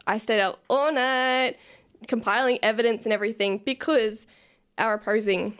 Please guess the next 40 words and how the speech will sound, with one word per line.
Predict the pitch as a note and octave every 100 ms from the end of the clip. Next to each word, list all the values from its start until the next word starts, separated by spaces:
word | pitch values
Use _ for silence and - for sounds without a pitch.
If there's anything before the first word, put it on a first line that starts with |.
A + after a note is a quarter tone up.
| -
person | G3+ G3+ F3+
said, | G3+ F#3+
"We're | G#3
gonna | G#3+ F#3+
win | G#3
this. | G#3+ A3+ - - _ _ _ _
Don't | F#3+ G#3
even, | A3+ G3 A3
don't | G#3+
even | G#3+ G#3+
think | G3 G3
about | F#3 E3+
winning. | - E3 G#3+ - - _ _ -
Like, | - - - _ _ _ _ -
you, | A3
you, | G3+ G3+ G3+
you | G#3+
don't | A3+ -
talk | G#3+
that | G#3+ G3+
much | F#3+
in | G#3
class | G3+ F3+ G3+
anyway. | F#3+ F#3 F3+
Like, | F3+ F#3+
you're | G3+
not | G3+
really | - F#3+
gonna | F#3+ F#3
win. | F#3 E3+ F#3+ - -
How | G#3+
are |
you | F#3+
gonna | G3+ F#3+
be, | F#3
like, | F#3 F#3
a | G#3+
good | G3 - - - -
pretend | A#3 G#3
barrister?" | G3 F#3+ G#3+ - C4